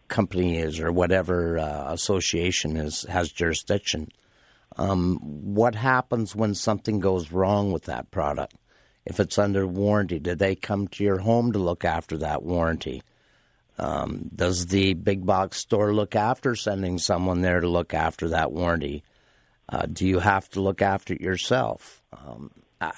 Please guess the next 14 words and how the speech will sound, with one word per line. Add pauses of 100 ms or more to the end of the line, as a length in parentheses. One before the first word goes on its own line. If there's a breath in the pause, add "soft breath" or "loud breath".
(120)
there
are
so
many
problems
with
that
type
of, (140)
uh, (800)
installation
that, (240)
uh,
I